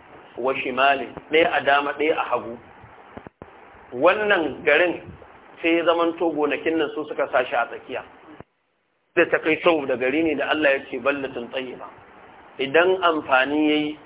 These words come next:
na kowane irin gona, mace za ta iya ɗaukar abin da ake ɗorawa a ka, kwando ko wani abu, ta ɗauki ƙulu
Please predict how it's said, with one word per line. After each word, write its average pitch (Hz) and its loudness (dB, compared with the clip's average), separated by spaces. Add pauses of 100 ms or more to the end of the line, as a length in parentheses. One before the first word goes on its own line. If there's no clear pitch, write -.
(600)
na 139 0
kowane 170 4
irin 135 -4
gona, 127 -2
mace 135 -6
za 175 6
ta 180 -6
iya 156 0
ɗaukar 156 2 (1500)
abin 156 2
da 165 4
ake 156 -2 (140)
ɗorawa 143 6
a 120 -4
ka, 110 -8 (680)
kwando 139 -2
ko 165 0 (100)
wani 160 4
abu, 127 -2 (640)
ta 147 2
ɗauki 147 -4
ƙulu 185 2